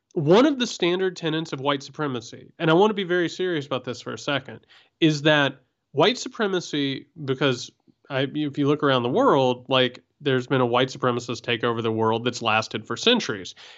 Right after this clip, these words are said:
It's always been aided by weapons,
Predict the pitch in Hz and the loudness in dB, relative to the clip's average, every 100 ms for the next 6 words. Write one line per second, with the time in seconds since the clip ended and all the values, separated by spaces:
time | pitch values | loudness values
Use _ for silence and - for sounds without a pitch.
0 | - 160 - - 160 165 175 180 170 165 | 0 0 0 -6 2 4 6 6 4 0
1 | 170 - 143 127 123 120 123 117 120 113 | -2 -4 0 2 2 0 -2 -6 -4 0
2 | 107 107 110 110 _ _ 160 180 - 117 | 2 2 -2 -6 _ _ 0 0 -2 -16
3 | - - | -16 -20